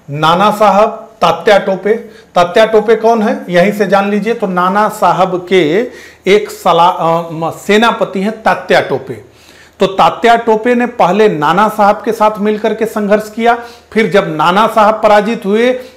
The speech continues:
तो रानी लक्ष्मीबाई के मिल, के साथ मिलकर तात्या टोपे ने जो है नेतृत्व, अ, किया क्रांति का। जब रानी लक्ष्मीबाई वीर गति को प्राप्त हो गई तो इंडिविजुअल लेवल पर तात्या टोपे ने काम किया और सबसे मुखर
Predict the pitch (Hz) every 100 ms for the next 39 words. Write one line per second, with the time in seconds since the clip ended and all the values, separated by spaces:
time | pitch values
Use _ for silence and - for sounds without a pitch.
0 | _ 214 240 247 160 156 170 196 226 170
1 | 151 151 214 240 214 220 220 226 220 220
2 | 226 190 214 196 180 175 208 214 208 214
3 | 214 214 214 208 220 214 202 220 214 214
4 | 208 208 208 202 208 208 220 220 214 -
5 | - - 190 185 202 180 180 214 226 226
6 | 220 220 240 - 180 175 180 165 170 196
7 | 240 226 - 240 214 220 208 214 220 247
8 | 240 214 226 220 214 220 214 220 240 -
9 | - - 240 214 190 190 180 190 170 240
10 | 254 226 226 233 233 240 226 220 - -
11 | 208 202 226 226 220 226 226 226 226 226
12 | - 233 247 - - 202 202 - 208 202
13 | 214 262 254 202 202 - 254 196 -